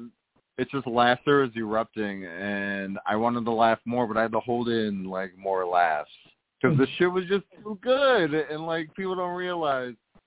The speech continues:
Speaker 1: everything doesn't have to be so intense. That's why the first two
Speaker 2: Exactly.
Speaker 1: Thor movies, like, eh.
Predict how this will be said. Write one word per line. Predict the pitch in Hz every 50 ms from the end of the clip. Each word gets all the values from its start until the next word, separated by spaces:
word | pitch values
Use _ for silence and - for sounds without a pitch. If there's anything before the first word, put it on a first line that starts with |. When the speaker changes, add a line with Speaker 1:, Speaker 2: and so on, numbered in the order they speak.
| _ _ -
Speaker 1:
everything | 135 143 127 147 147 143 - 151 147 139
doesn't | 135 135 120 127 131 127
have | 127 120 117 120 - -
to | 123 120
be | 110 104 104 110 113 110 110 107 107 107 107 104 101 _ -
so | 101 95 95 98
intense. | 104 101 101 101 - 113 113 107 95 -
That's | - 101 101 -
why | 110 110
the | 101 107 104 -
first | - 110 117 113 - -
two | 160 151 139
Speaker 2:
Exactly. | 135 151 156
Speaker 1:
Thor | 151 151 151 135 139
movies, | 139 165 185 - 170 170 156 - _ _ _ -
like, | 156 - _ - - 349 415
eh. | 381 - - _ _ _ _ _ _ _ _ _ _ _ _ -